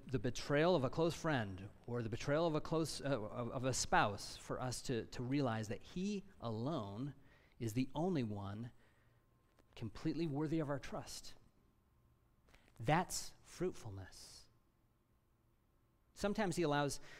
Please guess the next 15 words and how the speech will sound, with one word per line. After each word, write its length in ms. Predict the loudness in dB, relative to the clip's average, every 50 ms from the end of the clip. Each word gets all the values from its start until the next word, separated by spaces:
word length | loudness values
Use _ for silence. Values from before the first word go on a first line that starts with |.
| -18 -12 -6
uh, 340 | -2 -2 0 0 0 0 -2 -2
a 100 | -2 -2
job 420 | -2 0 0 2 4 6 4 4 4
to 60 | 4
be 80 | 2 4
taken, 280 | 4 4 2 2 -2 -4 -8 -14 -6 -2
taken 200 | 0 2 2 2
away 400 | 2 2 2 2 2 0 0 -4 -6 -10 -14
for 220 | -6 -4 -2 0 0
us 140 | 0 0 0
to 80 | 0
realize 380 | 2 4 4 4 4 4 2 2
that 120 | 0 -4
he 320 | -4 -4 -4 -2 -2 -4 -6 -10 -18 -18 -10 -4
alone 800 | -2 0 2 2 2 2 4 4 4 4 2 2 0 -2 -2